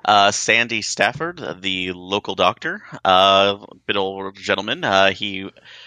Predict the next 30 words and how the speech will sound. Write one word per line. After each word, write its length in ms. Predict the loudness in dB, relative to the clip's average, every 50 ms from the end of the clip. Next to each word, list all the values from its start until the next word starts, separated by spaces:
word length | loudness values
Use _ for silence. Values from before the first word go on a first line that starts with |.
| -20 -20 -20 _ _
uh, 120 | 2 2 2
it's 120 | 4 2
like, 240 | 0 0 0 0 -4 -2
uh, 260 | 2 4 4 4 2 0
was, 520 | 0 0 0 0 0 -2 -6 -12 -8 -2
uh, 140 | 0 0 0
basically 320 | 2 0 -2 0 -2 -2 -2
takes 240 | -2 -4 -4 -2
care 120 | 0 0 0
of 80 | 2
all 120 | 2 0 0
the 140 | 0 0 0
ailments 420 | -2 -4 -6 -8 -8 -8 -6 -6
and 120 | -6 -6
general, 480 | -6 -8 -8 -6 -8 -8 -10 -14 -18 -18 _ -2
uh, 160 | 0 0 0
maladies 520 | 0 -2 -2 -2 -2 -2 -4 -4 -6 -6
within 300 | -8 -6 -4 -4 -4 -4
the 60 | -8
community. 540 | -10 -8 -6 -4 -4 -2 -2 0 0 0 2
Uh, 400 | 2 2 2 4 4 4 2 0
he 320 | -2 -4 -6 -6 -6 -8 -12 _ _
did 160 | -6 -6 -6 -2
fight, 320 | 0 0 2 2 0 -2 -8 -16 -20 -20 -20 -20 _ _ 0
volunteer 320 | 0 0 0 0 0 0
to 60 | 0 2
fight 260 | 2 2 2 2 0
for 80 | -4 -8
the 80 | -8
Union 640 | -6 -6 -6 -4 -4 -4 -4 -6 -10 -14 -16 -18